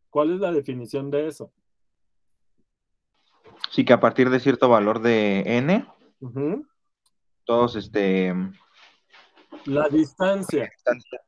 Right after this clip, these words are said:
Speaker 2: ajá, la distancia de X N con, con el cero es menor que epsilon, ¿no? Que
Speaker 1: Eso es
Speaker 2: cualquier
Speaker 1: lo
Speaker 2: epsilon
Speaker 1: que está
Speaker 2: positivo.
Speaker 1: aquí, ¿verdad?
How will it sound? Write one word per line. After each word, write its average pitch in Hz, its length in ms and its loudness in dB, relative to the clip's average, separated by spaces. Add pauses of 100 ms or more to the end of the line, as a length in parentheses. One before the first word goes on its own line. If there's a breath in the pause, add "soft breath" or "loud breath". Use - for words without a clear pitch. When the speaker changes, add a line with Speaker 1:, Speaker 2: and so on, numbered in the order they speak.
Speaker 2:
ajá, 117 380 -4
la 107 100 0
distancia 113 400 2
de 95 300 2
X 104 320 -4
N 110 180 -2
con, 87 460 -2 (160)
con 98 160 2
el 92 100 2
cero 113 300 6
es 101 160 -2
menor 101 260 0
que - 80 0
epsilon, 90 380 -2
¿no? 135 140 -2 (220)
Que - 60 -12
Speaker 1:
Eso - 0 -
es - 60 -10
Speaker 2:
cualquier - 260 2
Speaker 1:
lo 104 60 2
Speaker 2:
epsilon - 220 0
Speaker 1:
que 143 200 0
está - 160 -10
Speaker 2:
positivo. 156 60 -4
Speaker 1:
aquí, 185 160 -4
¿verdad? 156 360 -6